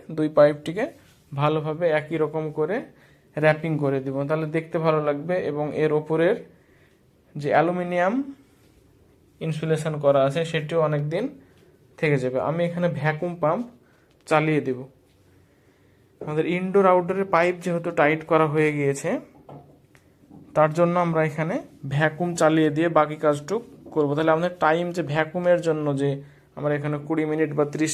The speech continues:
মিনিট টাইম ব্যয় করব, সেইটা ভ্যাকুয়াম হয়ে যাবে, আবার আমাদের অন্য কাজও হয়ে যাবে। এবার সব কাজ করার পরে যদি ভ্যাকুয়ামটি করতে যাই,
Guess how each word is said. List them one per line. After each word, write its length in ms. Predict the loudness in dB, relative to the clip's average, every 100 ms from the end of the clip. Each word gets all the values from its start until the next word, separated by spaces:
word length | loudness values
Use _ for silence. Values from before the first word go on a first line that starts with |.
| -2
মিনিট 180 | -2 0 2
টাইম 160 | 2 4
ব্যয় 160 | 4 4 2
করব, 180 | -2 0 -4 0
সেইটা 340 | -2 0 0 0 -4 -20 -20 -20 _ _ _ _ _ _ -10
ভ্যাকুয়াম 400 | -4 -2 0 -2 0
হয়ে 140 | 0 2
যাবে, 180 | 4 4 2 -2 -20 -20 _ -6
আবার 140 | 0 2
আমাদের 220 | 4 2 2 0
অন্য 140 | 0 0 4
কাজও 300 | 4 4 0 -2 -18 -20 -6
হয়ে 180 | 0 2 0
যাবে। 160 | -4 -4
এবার 140 | -4 0
সব 120 | 0 2 2
কাজ 120 | 2 4
করার 240 | 6 6 6
পরে 160 | 2 2 2
যদি 140 | -4 -4
ভ্যাকুয়ামটি 380 | -4 -4 -6 -4 -2
করতে 260 | -2 -4 0
যাই, 160 | 2